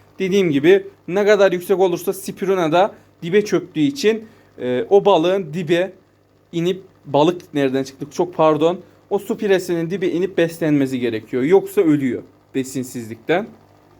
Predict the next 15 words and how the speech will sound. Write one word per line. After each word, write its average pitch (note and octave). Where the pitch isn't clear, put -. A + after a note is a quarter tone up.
Su -
piresi A3+
üretirken A3+
illa A3
içine G#3+
bir G3+
tane G#3
hava G3
taşı F#3
atın F#3
arkadaşlar. C3+
Çok F#3
açmayın D#3
ki, F3
e, C3